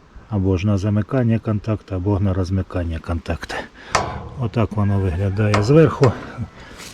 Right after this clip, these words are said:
Далі із головного циліндра, е, начебто тут переходничок стоїть,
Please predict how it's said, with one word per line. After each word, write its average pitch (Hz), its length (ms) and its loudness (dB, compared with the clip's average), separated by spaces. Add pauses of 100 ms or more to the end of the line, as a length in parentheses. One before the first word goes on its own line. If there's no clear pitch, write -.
Далі 117 540 2 (360)
із 113 260 2 (760)
головного 110 720 0 (200)
циліндра, 110 720 2 (840)
е, 98 160 -10
начебто 107 580 -2
тут - 200 -6
переходничок 110 840 -2
стоїть, 127 460 0